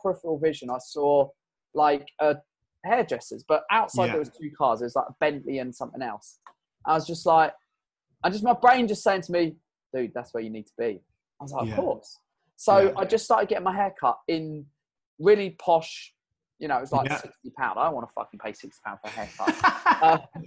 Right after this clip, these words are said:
Speaker 1: I was, like, paying ten quid from the, like, the
Speaker 2: Yeah,
Speaker 1: butchers
Speaker 2: yeah.
Speaker 1: down the road. And I was like,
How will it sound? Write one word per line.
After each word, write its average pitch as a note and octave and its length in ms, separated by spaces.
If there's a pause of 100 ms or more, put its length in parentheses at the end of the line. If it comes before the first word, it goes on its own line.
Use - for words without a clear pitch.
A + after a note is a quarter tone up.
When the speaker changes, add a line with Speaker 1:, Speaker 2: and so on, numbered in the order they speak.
(260)
Speaker 1:
I F#3 40
was, F3+ 120
like, F3 180
paying D3+ 200
ten C#3+ 300
quid D3 240
from B2 240
the, A#2+ 120
like, B2 200
the E3+ 60
Speaker 2:
Yeah, E3 220
Speaker 1:
butchers E3 140
Speaker 2:
yeah. D3+ 220
Speaker 1:
down B2+ 240
the C3 80
road. C3 320 (400)
And F#3+ 80
I - 20
was G3 100
like, A3+ 180